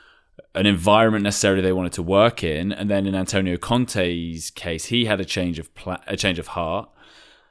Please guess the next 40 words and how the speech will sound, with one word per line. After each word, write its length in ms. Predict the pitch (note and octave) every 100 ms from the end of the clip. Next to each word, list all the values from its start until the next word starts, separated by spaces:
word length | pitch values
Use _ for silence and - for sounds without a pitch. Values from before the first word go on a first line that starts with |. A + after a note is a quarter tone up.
| _ _ _ _ _ - _
There's 180 | A#2+ A2
suspicion 440 | A2 - C3+ - A2+
that 140 | F#2
was 100 | G2+
about 360 | F#2+ G2 F#2+ -
kind 120 | F#2+
of 100 | F2+
what 240 | G2 -
he 520 | F#2+ G2 F2+ F2+ F2 E2
was 120 | E2+
gonna 120 | F2+
be 80 | F2
able 100 | D#2+
to 80 | F2+
do 80 |
in 60 | E2
the 60 | -
transfer 400 | A2 G#2+ - A#2
market, 460 | A#2 A#2 C#3+ D3 _ _ - - - -
um, 240 | E2+ E2
because 240 | D#2 F#2 F2
obviously 840 | E2 E2 F2+ E2+ E2 E2 D#2+ D2 -
Spurs 340 | - F#2 E2+
don't 200 | F#2+ F2
have 140 | E2 D#2
the 60 |
kind 140 | F2+ E2
of 100 | -
budget 440 | F2+ E2+ E2+ -
that 220 | E2+ -
some 240 | - F2+ E2+
of 100 | -
his 160 | E2
clubs 380 | - F#2 E2 E2
that 80 | C2
he's 120 | D#2
worked 240 | D#2+ -
for 180 | - D#2
previously 460 | - F2+ D2+ - C#2
do. 440 | - F2+ F#2 F#2+